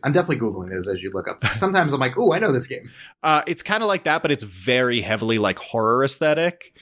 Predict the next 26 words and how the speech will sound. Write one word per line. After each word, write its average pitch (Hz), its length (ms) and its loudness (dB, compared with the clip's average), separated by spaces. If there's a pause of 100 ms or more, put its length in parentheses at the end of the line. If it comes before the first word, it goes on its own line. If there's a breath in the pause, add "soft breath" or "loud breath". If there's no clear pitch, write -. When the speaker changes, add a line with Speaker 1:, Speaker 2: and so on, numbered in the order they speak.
(180 soft breath)
Speaker 2:
So - 200 -2
you're 120 100 4
playing 117 380 2
as, 104 80 -2
Speaker 1:
Nice. 95 60 0
Speaker 2:
like, 101 260 2
you're 113 80 -2
fighting 113 340 2
zombies 98 680 2
and 98 160 -2
demons. 98 560 -2
And 101 120 0
I 101 40 2
remember, 107 320 0
like, 92 240 -2
one 104 140 2
of 101 40 -2
the 101 60 -4
first - 320 -2
boss 101 240 2
fights, 107 400 -2
you're 104 80 -2
going 104 240 2
up 98 140 0
against, 101 280 0
like, 95 280 -6